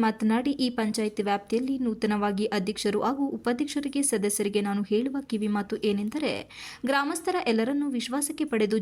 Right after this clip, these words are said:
ಜನರ ಕಷ್ಟ ನಷ್ಟಗಳಿಗೆ ಸ್ಪಂದಿಸಿ ಅವರಿಗೆ ನೇರವಾಗಿ ನಿಂತು ಪರಸ್ಪರ ಸಹಕಾರ ಮನೋಭಾವದಿಂದ ಕೆಲಸ ಮಾಡಿದರೆ ಸಾಕಷ್ಟು ಅಭಿವೃದ್ಧಿ ಸಾಧಿಸಿ ಮಾದರಿ ಗ್ರಾಮ ಪಂಚಾಯಿತಿಯನ್ನಾಗಿ ರೂಪಿಸಬಹುದು. ಅಭಿವೃದ್ಧಿ ವಿಚಾರಗಳಿಗೆ ರಾಜಕೀಯವನ್ನು ಬೆರೆಸಬಾರದು ಎಂದು ಸಲಹೆ ನೀಡಿ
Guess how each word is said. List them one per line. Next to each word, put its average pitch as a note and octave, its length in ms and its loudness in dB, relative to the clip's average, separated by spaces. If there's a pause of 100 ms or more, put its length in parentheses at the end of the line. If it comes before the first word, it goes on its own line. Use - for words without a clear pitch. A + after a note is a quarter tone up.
ಜನರ G#3 260 0 (100)
ಕಷ್ಟ G#3 300 -2
ನಷ್ಟಗಳಿಗೆ B3+ 580 -2
ಸ್ಪಂದಿಸಿ C#4 480 0 (100)
ಅವರಿಗೆ D4 300 -2 (100)
ನೇರವಾಗಿ G#3 540 2
ನಿಂತು C#4 260 -2 (500)
ಪರಸ್ಪರ F#4+ 380 2 (140)
ಸಹಕಾರ A#3+ 320 2 (140)
ಮನೋಭಾವದಿಂದ G#3 760 0
ಕೆಲಸ A3 240 2 (140)
ಮಾಡಿದರೆ G#3 400 0 (140)
ಸಾಕಷ್ಟು A3 440 0 (120)
ಅಭಿವೃದ್ಧಿ D4+ 360 0 (100)
ಸಾಧಿಸಿ A#3 380 -2 (100)
ಮಾದರಿ G#3+ 380 2
ಗ್ರಾಮ G3+ 320 0
ಪಂಚಾಯಿತಿಯನ್ನಾಗಿ G3 840 0
ರೂಪಿಸಬಹುದು. G#3 680 0 (680)
ಅಭಿವೃದ್ಧಿ F#4 440 2
ವಿಚಾರಗಳಿಗೆ D4 640 2
ರಾಜಕೀಯವನ್ನು A3+ 680 2
ಬೆರೆಸಬಾರದು G3+ 560 2 (100)
ಎಂದು D4 160 2 (120)
ಸಲಹೆ A3+ 380 4
ನೀಡಿ C4+ 160 0